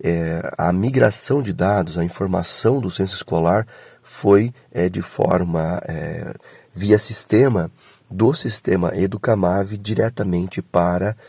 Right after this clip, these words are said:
o sistema do inep, para o Educacenso. Então, uma grande conquista para os nossos municípios. A amave desenvolveu o sistema educamave. A partir do ano passado, os municípios passaram a usar esse sistema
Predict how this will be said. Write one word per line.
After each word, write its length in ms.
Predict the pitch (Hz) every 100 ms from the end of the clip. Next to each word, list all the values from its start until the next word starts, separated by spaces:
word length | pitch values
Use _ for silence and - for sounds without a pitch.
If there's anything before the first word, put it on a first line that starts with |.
| - - _
o 140 | - 98
sistema 580 | - 101 - 95 92
do 120 | 92 98
inep, 520 | 101 90 98 - -
para 260 | - 82 92
o 80 |
Educacenso. 840 | 90 92 98 87 - 85 80 - - _ - - - - -
Então, 240 | - 87
uma 180 | 95 95
grande 260 | 90 104 123
conquista 540 | - 92 - 117 -
para 180 | - 82
os 100 | 85
nossos 300 | 85 85 85
municípios. 800 | 87 85 - - 120 - 170 - - - - -
A 80 | -
amave 360 | 82 85 90 92
desenvolveu 540 | 85 87 85 80 113
o 60 | 123
sistema 380 | - - 90
educamave. 680 | 90 85 78 80 98 127 131 131 - - _
A 60 | -
partir 280 | - 80 -
do 100 | 87
ano 100 | 85
passado, 380 | 85 85 87 85
os 80 |
municípios 460 | 87 82 - - -
passaram 440 | - 80 - 87
a 40 | 85
usar 200 | 85 87
esse 120 | 85
sistema 580 | - 90 - 87 87 78